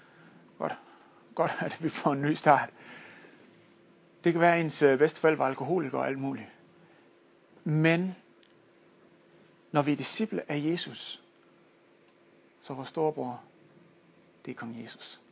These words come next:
Vores far, ham der skabte himlen og jorden. Når vi er disciple, så er vi kongedøtre og kongesønner. Og så er vi en familie, hvor der er en arv at give videre.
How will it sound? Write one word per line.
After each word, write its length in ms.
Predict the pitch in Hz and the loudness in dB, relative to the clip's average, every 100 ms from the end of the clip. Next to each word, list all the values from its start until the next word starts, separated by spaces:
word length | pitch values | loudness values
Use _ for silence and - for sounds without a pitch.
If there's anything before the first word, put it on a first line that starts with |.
| _ - _ - - _ _ _ _ _ _ - | _ -20 _ -20 -20 _ _ _ _ _ _ -20
Vores 180 | 117 | -16
far, 380 | - 139 156 160 - - - - - - _ _ | -4 -4 -2 -8 -14 -20 -20 -20 -20 -20 _ _
ham 180 | - 131 | -16 -14
der 80 | 131 | -12
skabte 320 | - 143 - | -12 -12 -12
himlen 240 | 127 131 123 | -12 -10 -10
og 80 | |
jorden. 300 | 120 127 104 - - - _ _ _ _ _ _ _ _ _ _ - | -10 -12 -14 -18 -20 -20 _ _ _ _ _ _ _ _ _ _ -16
Når 60 | 135 | -10
vi 60 | |
er 40 | 127 | -8
disciple, 500 | 127 - 208 - 120 - _ _ _ _ _ _ - _ _ _ _ _ _ _ - | -6 -4 -4 -6 -14 -16 _ _ _ _ _ _ -20 _ _ _ _ _ _ _ -16
så 160 | - | -10
er 40 | 131 | -8
vi 60 | |
kongedøtre 720 | 127 - 147 165 147 - - - - - - - | -6 -4 -4 -2 -2 -4 -10 -14 -16 -20 -20 -16
og 80 | - | -6
kongesønner. 560 | 131 143 - 120 113 107 - - - - - - - - - - - - - - _ - | -4 -4 -6 -8 -10 -14 -20 -20 -20 -20 -20 -20 -20 -20 -20 -20 -20 -20 -20 -20 _ -12
Og 60 | |
så 100 | - | -2
er 40 | 143 | -2
vi 120 | 131 | -2
en 120 | 123 | -8
familie, 480 | - 131 143 131 104 - _ _ _ - | -10 -8 -6 -8 -12 -16 _ _ _ -10
hvor 100 | 127 | -6
der 60 | 127 | -2
er 160 | 131 | -2
en 60 | 135 | -2
arv 200 | 131 117 | -2 -4
at 60 | |
give 100 | 117 | -8
videre. 340 | 120 127 123 | -8 -6 -8